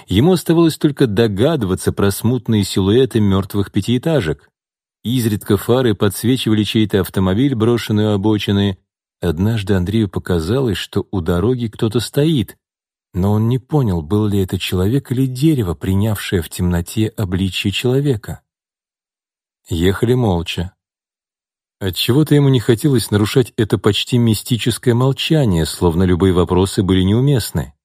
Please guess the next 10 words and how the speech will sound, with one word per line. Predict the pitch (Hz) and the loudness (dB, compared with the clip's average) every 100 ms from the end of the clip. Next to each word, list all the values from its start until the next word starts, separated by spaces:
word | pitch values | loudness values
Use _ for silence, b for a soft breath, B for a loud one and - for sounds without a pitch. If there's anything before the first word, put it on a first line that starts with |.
| _ _ _ _ _ | _ _ _ _ _
Несмотря | 92 92 120 123 160 | -2 -2 0 2 4
на | 156 | 4
нервное | 143 147 147 135 123 | 4 4 2 2 2
возбуждение, | 104 95 92 101 82 131 156 139 98 | 2 0 0 0 0 2 2 4 2
монотонная | 85 87 95 131 120 107 | 2 2 2 2 2 2
езда | 98 95 87 87 135 | 2 2 2 2 2
по | - | 0
сравнительно | - 92 90 101 90 92 | 0 0 2 0 0 -2
хорошему | - 92 101 90 85 | 0 0 0 0 0
асфальту, | 82 - - 135 123 76 | 0 -2 0 0 0 -4